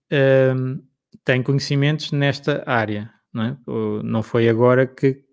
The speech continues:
começou a investir em small caps americanas e europeias. Ah, se foi isso, é, é super arriscado. Se foi algo que foi aprendendo e investindo,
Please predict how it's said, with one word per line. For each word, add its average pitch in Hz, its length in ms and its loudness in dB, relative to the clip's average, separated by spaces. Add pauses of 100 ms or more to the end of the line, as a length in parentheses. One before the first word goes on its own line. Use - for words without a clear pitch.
(220)
começou 131 500 2
a 127 60 4
investir 131 420 0
em 135 300 0
small 127 340 -2
caps 131 380 -4
americanas 127 580 -2
e 123 60 -2
europeias. 113 680 -4 (840)
Ah, 113 720 -2
se - 140 -14
foi 120 220 4
isso, 196 500 2
é, 131 580 0
é 113 60 2
super 120 400 0
arriscado. 110 560 0
Se - 100 -14
foi 113 380 -2 (100)
algo 120 400 0
que 120 400 0
foi 120 220 0
aprendendo 123 760 0
e 117 380 -6
investindo, 156 640 -2